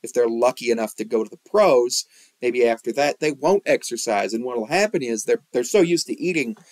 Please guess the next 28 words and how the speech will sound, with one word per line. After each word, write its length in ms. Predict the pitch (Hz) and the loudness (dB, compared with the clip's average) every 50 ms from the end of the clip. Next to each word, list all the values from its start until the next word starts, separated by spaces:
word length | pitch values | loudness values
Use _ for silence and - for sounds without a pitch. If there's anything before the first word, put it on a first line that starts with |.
| - - _ _ _ - | -20 -20 _ _ _ 0
the 100 | - 131 | 0 2
level 420 | 123 135 147 143 131 143 127 123 - | 4 6 4 4 4 4 2 2 2
of 180 | - 123 113 | 0 -2 -2
food 320 | - - - 160 143 131 - | 0 0 2 2 0 0 -2
that 100 | 113 - | -2 0
they 120 | 120 120 | 0 0
eat 280 | 113 135 135 117 - - | 0 -2 -6 -8 -8 -10
to, 180 | - 147 175 - _ | -6 -4 -4 -4 _
you 80 | - 143 | -10 -8
know, 100 | 113 107 | -8 -6
maintain 480 | 107 110 110 110 107 - 120 110 107 | -6 -6 -6 -8 -8 -6 -6 -6 -6
their, 200 | 107 104 101 95 _ _ _ _ | -6 -8 -10 -12 _ _ _ _
their 200 | - 113 104 95 _ _ _ _ _ _ _ - | -8 -6 -6 -8 _ _ _ _ _ _ _ -4
caloric 400 | - 139 135 127 123 113 - 131 | 0 2 4 4 4 2 0 0
needs 340 | 151 190 208 170 135 117 | 0 0 0 0 -2 -2
as 140 | 123 120 113 | -2 -2 -2
an 80 | 117 107 | -2 -2
athlete, 540 | 120 156 - - - - - - - - _ - - - - - _ - | -2 -2 -2 -4 -4 -6 -6 -6 -6 -8 _ -20 -20 -20 -20 -18 _ -2
that 140 | 151 156 160 | 2 4 4
what 140 | 156 139 | 4 2
happens 480 | 156 180 208 233 233 - 190 165 139 147 | 2 2 2 2 2 0 -2 -4 -4 -6
is 140 | 143 131 - | -8 -6 -2
they 180 | 135 139 131 | -2 -2 0
end 240 | - 170 185 202 196 | 0 -2 -4 -2 0
up 160 | 196 - - | -2 -2 -2
becoming 440 | 156 151 - - 180 - 170 143 127 | -4 -6 -4 -2 -4 -2 -2 -2 -4
extremely 640 | 120 - - - - - 175 180 180 165 135 117 113 - - - - - - | -4 -6 -8 -8 -8 -6 -4 -4 -2 -2 -4 -6 -8 -10 -14 -18 -18 -10 -4
fat. 320 | 381 - 214 135 - _ | -2 -2 -2 -2 -6 _